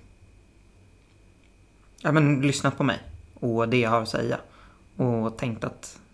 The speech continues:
det jag har att säga är relevant.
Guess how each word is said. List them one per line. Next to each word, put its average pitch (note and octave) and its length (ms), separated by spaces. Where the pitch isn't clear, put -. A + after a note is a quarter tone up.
det C3 260
jag A2+ 100
har A#2 120
att A2 80
säga G#2+ 280
är A2 40
relevant. D#3 580